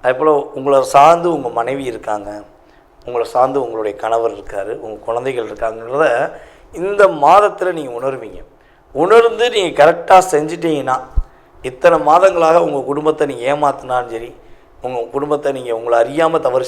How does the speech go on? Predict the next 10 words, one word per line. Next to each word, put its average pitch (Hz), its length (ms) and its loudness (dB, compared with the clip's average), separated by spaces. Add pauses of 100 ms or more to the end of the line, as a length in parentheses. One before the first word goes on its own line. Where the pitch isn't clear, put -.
செஞ்சுதான் 117 340 -8
சரி, 107 280 -8 (400)
அல்லது 156 260 2
உங்க 143 160 -4
குடும்ப 160 360 -2
நபர்கள் 147 420 0
உங்களுக்கு 131 540 -8
துரோகம் 135 280 -2
செஞ்சுதான் 113 500 -10
சரி, 101 240 -12